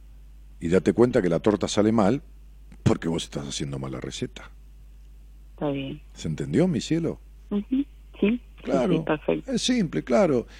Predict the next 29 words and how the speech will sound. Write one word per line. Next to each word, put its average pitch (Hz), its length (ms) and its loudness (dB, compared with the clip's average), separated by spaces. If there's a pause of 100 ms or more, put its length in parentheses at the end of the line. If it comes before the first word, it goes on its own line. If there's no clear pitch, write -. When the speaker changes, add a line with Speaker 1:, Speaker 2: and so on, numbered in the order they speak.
Speaker 1:
Si - 280 6
esta 185 240 6
manera 143 360 4
de 123 60 4
ser 131 220 2
no 123 140 0
me 113 120 2
sirve, 95 540 2
y 190 60 2
voy 220 180 2
a 185 80 2
probar 180 300 4
otra, 170 300 4
porque 98 400 -4 (260)
siendo 127 720 6
de 92 100 4
la 90 100 2
misma 156 360 4
manera, 127 580 2
siempre 151 360 0
voy 85 120 4
a 76 60 0
terminar 80 440 -4
en 92 100 -2
lo 156 60 -2
mismo. 110 480 -2 (2250)
Speaker 2:
Sí. 147 240 -4 (1120)
Speaker 1:
<coughs> - 320 4
Lógico. 131 640 8